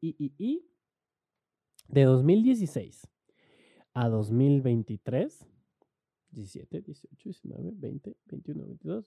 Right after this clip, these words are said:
veintitrés. Cuatro, cinco, seis, siete. Siete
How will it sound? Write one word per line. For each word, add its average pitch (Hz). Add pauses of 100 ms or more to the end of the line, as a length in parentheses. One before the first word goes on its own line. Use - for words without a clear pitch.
veintitrés. 113 (2750)
Cuatro, 143
cinco, -
seis, 104
siete. - (2250)
Siete -